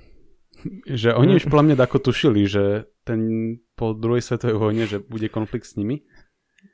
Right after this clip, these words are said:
Speaker 1: Takže sa, vieš čo, ak už sa akože bali všetci nástupu komunistov, lebo
Speaker 2: Hej.
Speaker 1: sa tá ideológia rozširovala po svete. Takže na toto sa tam robili rôzne bezpečnostné opatrenia,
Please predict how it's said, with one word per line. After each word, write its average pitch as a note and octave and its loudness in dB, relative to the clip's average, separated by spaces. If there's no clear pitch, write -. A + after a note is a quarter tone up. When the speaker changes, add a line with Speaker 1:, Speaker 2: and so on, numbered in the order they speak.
Speaker 1:
Takže A2+ -6
sa, A2+ -4
vieš C#3 -4
čo, - -2
ak A#2 -2
už A#2+ -6
sa C3 0
akože A2+ -2
bali G2+ 2
všetci - -10
nástupu G2 -6
komunistov, A2+ -4
lebo - -10
Speaker 2:
Hej. F#2+ -4
Speaker 1:
sa - -18
tá G2 -10
ideológia G2+ -4
rozširovala G#2 -4
po G2+ -12
svete. A#2+ -8
Takže G#2 -6
na G#2 -4
toto C3+ -8
sa C3 -10
tam A2+ -4
robili A2 -2
rôzne G#2 -2
bezpečnostné A#2 -6
opatrenia, B2 -6